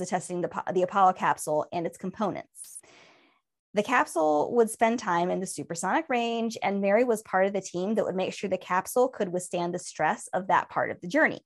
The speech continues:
To give you an idea of the kind of stress I'm talking about, let's talk about what happens to a spacecraft when it re-enters Earth's atmosphere. So you're in space, doing space stuff.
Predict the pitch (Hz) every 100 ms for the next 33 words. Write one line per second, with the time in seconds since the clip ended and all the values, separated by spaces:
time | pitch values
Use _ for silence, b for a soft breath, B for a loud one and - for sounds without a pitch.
0 | _ _ b b b b b b _ -
1 | 254 269 349 392 339 220 190 240 226 202
2 | 190 185 160 - 240 254 240 277 269 277
3 | 294 - - _ _ _ 311 605 - 523
4 | 480 370 294 254 247 247 226 214 - 180
5 | - 214 208 - 214 214 175 160 190 185
6 | 180 180 175 - 175 - - 208 170 165
7 | - 98 - - _ _ _ _ b b
8 | b b b _ _ - 240 233 226 233
9 | 233 - 151 - - - - _ _ _
10 | _ _ 180 190 180 180 - 180 165 -
11 | - 160 - - -